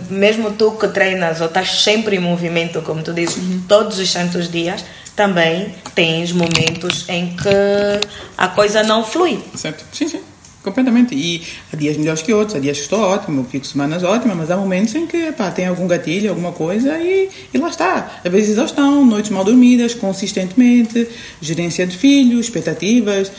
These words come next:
Speaker 2: Ah, no meu caso, ano passado, decepções, eh,
Speaker 1: Ah.
Speaker 2: emocionais, amorosas,
Speaker 1: Em tudo.
Speaker 2: amizades.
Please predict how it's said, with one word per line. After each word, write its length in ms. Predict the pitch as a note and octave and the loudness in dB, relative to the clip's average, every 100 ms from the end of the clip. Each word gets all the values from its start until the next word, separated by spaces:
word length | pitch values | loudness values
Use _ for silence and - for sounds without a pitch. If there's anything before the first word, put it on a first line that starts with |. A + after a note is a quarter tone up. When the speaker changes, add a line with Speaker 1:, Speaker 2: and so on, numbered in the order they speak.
| - - - D#3+ | -18 -20 -12 -4
Speaker 2:
Ah, 120 | D3+ | -2
no 80 | D#3 | -2
meu 140 | E3+ | -2
caso, 240 | E3 E3+ E3+ | -2 -2 -2
ano 120 | E3 | -2
passado, 680 | D#3+ E3 D#3+ D#3 D3+ C#3+ C#3+ | -4 -2 -4 -2 -4 -2 -4
decepções, 640 | C#3 D#3 - E3+ D3+ - B2 | -4 -4 -2 -4 -4 -6 -8
eh, 100 | D3 C#3+ | -6 -2
Speaker 1:
Ah. 40 | |
Speaker 2:
emocionais, 540 | D3+ C#3+ D3+ D#3 G3 | -2 -2 -2 -2 0
amorosas, 760 | E3 D#3 D#3 F#3 G3 F3+ F3+ F3 | 0 0 4 4 4 2 2 2
Speaker 1:
Em 40 | F3 | -2
tudo. 40 | |
Speaker 2:
amizades. 760 | D#3 D3+ E3 G3 G#3 G3+ F#3 | -2 0 0 2 2 2 -2